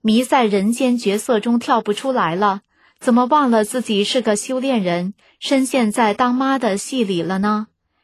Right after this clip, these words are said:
站在人的理上，就会感觉人的情受到了伤害，付出没得到回报，不平、委屈，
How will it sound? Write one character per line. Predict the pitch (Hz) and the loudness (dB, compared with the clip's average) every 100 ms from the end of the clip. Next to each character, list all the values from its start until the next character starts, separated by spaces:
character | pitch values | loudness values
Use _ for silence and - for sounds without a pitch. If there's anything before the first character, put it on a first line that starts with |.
| _ | _
站 | - 269 | -2 0
在 | 247 226 | 2 2
人 | 208 202 | 2 2
的 | 269 | 2
理 | 208 160 | 0 -2
上， | - 214 175 - _ | -2 -2 -2 -8 _
就 | - 294 | -4 -2
会 | 294 233 | 0 0
感 | 226 185 | 0 -2
觉 | 175 208 | 0 0
人 | 208 202 | 0 -2
的 | 240 | -4
情 | - 190 196 | -4 -4 -2
受 | - 233 | 0 0
到 | 214 185 | 0 0
了 | 170 | -2
伤 | - 214 220 | -2 -2 0
害， | 208 170 _ _ _ | 0 -2 _ _ _
付 | - 294 | -4 -2
出 | - 294 | 0 0
没 | 262 202 226 | 0 0 0
得 | 190 | -2
到 | 208 208 | 0 -2
回 | - 165 | -2 -4
报， | 180 226 165 _ _ _ _ | 0 2 0 _ _ _ _
不 | 277 262 | -2 -2
平、 | - 196 185 226 - | -2 -2 0 -2 -2
委 | 220 202 | 0 0
屈， | - 254 247 247 | -2 -6 -6 -6